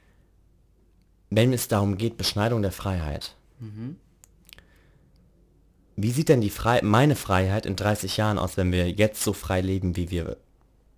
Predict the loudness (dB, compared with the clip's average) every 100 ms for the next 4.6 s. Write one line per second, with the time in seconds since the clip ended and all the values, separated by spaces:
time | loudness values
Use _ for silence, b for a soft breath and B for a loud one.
0 | _ -4 0 2 0 -10 _ _ b b
1 | b b b _ 0 4 4 2 -4 -4
2 | -8 -12 _ -16 0 4 6 4 2 -4
3 | -4 -2 -2 -2 -4 -6 -6 0 4 4
4 | 2 -2 -8 -16 -20